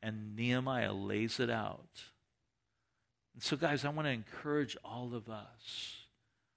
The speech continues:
Let's be learning what it means for us to wait on the Lord, to wait for him, to, to not get discouraged when,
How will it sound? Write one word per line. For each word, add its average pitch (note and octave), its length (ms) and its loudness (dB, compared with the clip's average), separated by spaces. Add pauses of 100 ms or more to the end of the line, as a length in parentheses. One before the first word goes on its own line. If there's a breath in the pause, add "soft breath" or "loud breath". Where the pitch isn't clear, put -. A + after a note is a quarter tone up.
(500)
Let's D3 200 -4
be G3+ 180 0
learning C#3+ 580 2
what A2+ 140 2
it A#2 140 0
means A#2+ 500 -4
for - 260 -2
us G#2+ 480 0
to G#2 240 -2 (120)
wait A2+ 480 0 (600)
on G#2+ 380 -2 (640)
the A2 200 -10
Lord, G#2+ 160 -14 (320)
to A2+ 100 -10 (100)
wait C3+ 300 0 (180)
for G#2 280 -8
him, G2+ 160 -12 (320)
to, G#2+ 240 -6 (560 soft breath)
to A#2 260 4
not C#3 500 10
get D#3 320 12
discouraged C3+ 960 10
when, A#2 440 2